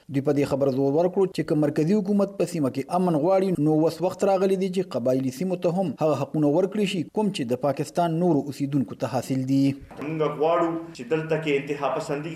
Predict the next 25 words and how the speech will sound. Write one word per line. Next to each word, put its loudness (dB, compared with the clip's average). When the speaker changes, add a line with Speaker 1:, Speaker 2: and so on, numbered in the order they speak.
Speaker 2:
ختمه -4
شي، -8
دلته -2
کې 2
دهشتګردي -2
ختمه -4
شي. -6
نو -8
د -4
هغې 0
لپاره 2
لومړنی -2
ضرورت 0
دا 2
دی 2
چې 0
د -6
فاټا 0
خلکو -2
ته 0
همغه 0
حقوق -4
میلاو 2
شي -8
چې -12